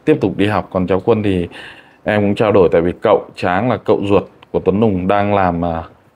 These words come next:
phó hiệu trưởng, hiệu phó ở trường này, và Tuấn Nùng cũng, à, trao đổi qua là lực học của cháu, à, cháu, cháu Quân thì cũng hơi yếu, chỉ ở mức trung bình thôi. Nên là cái nguyện vọng bây giờ để đi học tiếp thì cái tương lai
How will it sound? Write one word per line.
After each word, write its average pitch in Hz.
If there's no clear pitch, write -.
phó 92
hiệu 143
trưởng, 82
hiệu 107
phó 107
ở 123
trường 92
này, 90
và 90
Tuấn 98
Nùng 110
cũng, 92
à, 117
trao 101
đổi 90
qua 101
là 85
lực 92
học 95
của 82
cháu, 98
à, 113
cháu, 92
cháu 98
Quân 107
thì 98
cũng 90
hơi 117
yếu, 95
chỉ -
ở 78
mức 104
trung 113
bình 98
thôi. 107
Nên 101
là 92
cái 92
nguyện 107
vọng 104
bây 95
giờ 90
để 82
đi 90
học 101
tiếp 147
thì 85
cái 110
tương 107
lai 98